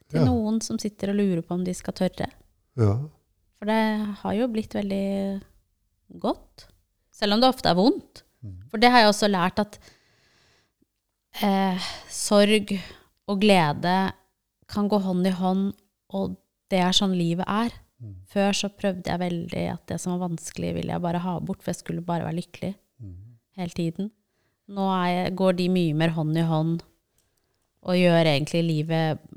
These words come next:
Speaker 1: både helere og rikere, da, for jeg aksepterer begge, og spesielt den sorgbiten da, i mye større grad
Speaker 2: Mhm.
Speaker 1: enn jeg gjorde før.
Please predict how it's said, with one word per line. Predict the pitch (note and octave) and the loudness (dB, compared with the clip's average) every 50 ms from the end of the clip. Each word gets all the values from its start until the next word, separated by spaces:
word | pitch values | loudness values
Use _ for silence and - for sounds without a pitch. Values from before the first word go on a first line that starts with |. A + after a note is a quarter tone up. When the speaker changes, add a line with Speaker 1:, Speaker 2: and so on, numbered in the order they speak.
| - E3+ | -10 -8
Speaker 1:
både | E3 D#3 E3+ D#3 | -4 -2 -2 0
helere | E3+ F3 D#3 C#3+ C3 C3 C#3 D3+ D#3+ E3+ | 0 0 0 -2 -2 -2 -2 0 0 2
og | E3+ | 0
rikere, | E3 D#3 - - - | 0 -4 -6 -6 -4
da, | D#3+ F#3+ G#3 | -2 0 0
for | G3+ - F3 | 0 0 0
jeg | D#3 - | 0 0
aksepterer | - E3 - - F3 - - - E3+ D3 C#3+ - - D#3 E3 E3 - _ _ _ _ _ - | 0 -2 -2 -6 -8 -8 -6 -4 -4 -2 -2 -2 -4 -4 -6 -8 -10 _ _ _ _ _ -4
begge, | F3 E3 D#3+ E3 - _ _ _ _ - D#3+ E3 F3 - _ _ - | -4 -4 -4 -8 -16 _ _ _ _ -4 -2 -2 -2 -6 _ _ -10
og | F3 - | -10 -8
spesielt | - - E3 - D#3+ D3+ - - | -6 -8 -2 0 0 0 0 0
den | D#3+ D#3 | -2 -2
sorgbiten | D3+ - - E3+ D#3 D3 C#3+ C#3 C#3+ - C3+ C#3 - - _ - F#3+ F#3+ | -2 0 0 -2 -2 -2 -4 -6 -6 -6 -8 -8 -10 -12 _ -8 -6 -6
da, | F#3 E3+ - - | -6 -6 -4 -2
i | F3 | 0
mye | F3 E3 D#3+ | 0 0 0
større | - - C#3+ C#3+ - D#3 | -2 -6 -8 -6 -6 -6
grad | D3+ D3+ E3+ G3+ - - - _ - | -4 -4 -6 -6 -8 -14 -20 _ -2
Speaker 2:
Mhm. | B2 B2 A2 F#2 D2 C#2 | 2 4 4 4 2 0
Speaker 1:
enn | - F#3 F3+ | -2 -2 0
jeg | F3 F3 | 0 0
gjorde | F3 E3+ - | -2 -4 -4
før. | - A3 C#4+ | -4 -6 -8